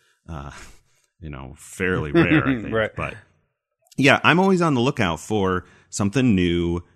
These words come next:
Speaker 1: that's gonna be fun and easy and not too complicated, but not too boring.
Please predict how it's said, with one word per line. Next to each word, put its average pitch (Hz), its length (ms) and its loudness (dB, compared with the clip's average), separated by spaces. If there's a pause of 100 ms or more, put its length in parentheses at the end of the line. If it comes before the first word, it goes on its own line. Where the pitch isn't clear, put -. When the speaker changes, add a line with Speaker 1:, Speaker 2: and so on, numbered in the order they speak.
Speaker 1:
that's 87 200 -8
gonna 87 200 -6
be 80 140 -10
fun 90 640 -4
and 80 220 -10
easy 82 680 -6 (320)
and 67 360 -10
not 78 200 -8
too 110 120 -6
complicated, 87 760 -4
but 78 200 -14
not - 200 -18
too 98 500 -2 (320)
boring. 87 800 -2